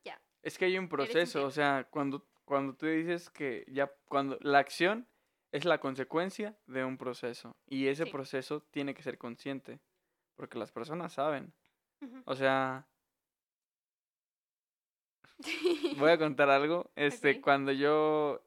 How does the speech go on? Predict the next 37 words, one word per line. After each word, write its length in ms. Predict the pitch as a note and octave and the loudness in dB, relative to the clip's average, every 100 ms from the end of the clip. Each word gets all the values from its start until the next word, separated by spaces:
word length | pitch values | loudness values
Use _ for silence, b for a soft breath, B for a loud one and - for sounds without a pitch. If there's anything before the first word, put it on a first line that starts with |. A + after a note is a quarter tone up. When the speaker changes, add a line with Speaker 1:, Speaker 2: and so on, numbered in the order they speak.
| - | -6
Speaker 2:
era, 800 | C3 C#3 C#3+ C#3+ C3 A#2 A#2 - | -2 2 2 0 -2 -6 -10 -14
este, 1120 | - - _ - C3 - G1+ G1+ - - - _ _ _ _ - | -16 -18 _ -12 -10 -10 -10 -12 -16 -18 -20 _ _ _ _ -14
novio 420 | B2+ B2+ B2+ C3 | -6 -4 -2 -2
de 80 | C3 | -2
esta 260 | - C3+ | -6 -8
chica, 420 | B2+ F3 - D3+ - _ _ _ _ _ _ _ _ _ _ | -8 -10 -2 -2 -4 _ _ _ _ _ _ _ _ _ _
a 120 | - C3 | 2 2
veces 300 | C3 C3+ C#3 | 2 -6 0
yo 140 | C#3+ | 0
le 60 | C#3+ | 0
hablaba 260 | C#3 C3+ | 0 2
a 60 | C3+ | 2
otras 280 | C3+ B2+ C3 | -2 -8 -10
morras. 520 | C3+ C#3 C3+ C3+ _ _ _ _ _ _ _ _ _ | -8 -8 -8 -14 _ _ _ _ _ _ _ _ _
Speaker 1:
Ok. 160 | B3 A#3 G#3 | -16 -14 -10
Speaker 2:
¿Ok? 200 | C#3+ - C#3+ D3+ G3+ _ _ _ | -10 -4 -4 -4 -6 _ _ _
Speaker 1:
Sí. 100 | A#3+ | -8
Speaker 2:
Y 100 | D#3 | -2
desde 300 | C#3+ C3+ C#3 | 2 2 2
ahí 200 | C#3 D#3 | 2 2
ya 160 | D#3 D3+ | 4 4
había 180 | D3 D3 | 4 2
una 100 | D3 | -2
intención 720 | D3+ C#3+ B2 C3 C#3+ C3+ C#3+ | -6 -6 -6 -6 -4 -2 -2
de 140 | B2 | -6
conocer 420 | - A#2 C3 C3 | -6 -8 -4 -4
más 380 | B2+ B2+ B2 - | -2 -6 -10 -12
a 60 | C3+ | -14
otras 340 | C3+ C3 B2 | -14 -16 -16
morras, 360 | B2+ B2+ C3 - _ _ | -14 -12 -12 -16 _ _
¿sabes? 220 | - - C4 | -8 -6 -6
Speaker 1:
Y 120 | B3 | -8
desde 260 | A#3+ A#3+ A#3 | -8 -8 -8
ahí 160 | A#3 | -12
tú 120 | - | -10
eras 200 | A#3+ A3+ | -8 -8
infiel. 280 | B3 A#3 B3 | -10 -18 -20